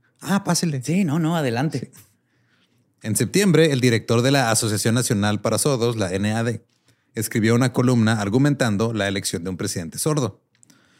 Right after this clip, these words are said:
Speaker 1: En octubre, a una carta abierta a Spillman, el Consejo Presidencial, que había creado el mismo Merrill, pidió que el nuevo presidente fuera sordo. O sea, primero fue como que una carta abierta, lo eligieron específicamente esta morra. "Morra, ¿te estás mamando?". O sea,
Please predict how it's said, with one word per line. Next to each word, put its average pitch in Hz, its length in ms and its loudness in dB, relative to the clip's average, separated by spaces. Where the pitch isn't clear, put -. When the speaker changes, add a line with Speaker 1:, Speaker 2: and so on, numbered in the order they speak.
Speaker 1:
En 101 120 -6
octubre, 139 680 2
a 101 100 -2
una 107 500 0
carta 110 260 -2
abierta 107 520 0
a 92 60 -2
Spillman, 147 420 2
el 113 80 -2
Consejo 98 360 -4
Presidencial, 123 760 -4
que 90 200 -6
había 82 220 -2
creado 95 420 -2
el 98 60 -2
mismo 95 260 -2
Merrill, 117 400 0
pidió 117 300 2
que 139 80 0
el 123 80 2
nuevo 110 180 2
presidente 95 460 -2
fuera 87 240 -4
sordo. 85 400 -6
O - 40 -20
sea, - 160 -14
primero 98 300 -6
fue 98 240 -4
como 101 180 -6
que 98 100 -10
una 120 160 -6
carta 131 240 -6
abierta, 156 300 0
lo 123 80 2
eligieron 113 300 -2
específicamente 98 640 -6
esta - 160 -12
morra. 90 280 -6
"Morra, 101 380 -4
¿te - 60 -16
estás 82 240 -14
mamando?". 139 520 -4
O 82 100 -10
sea, 80 280 -6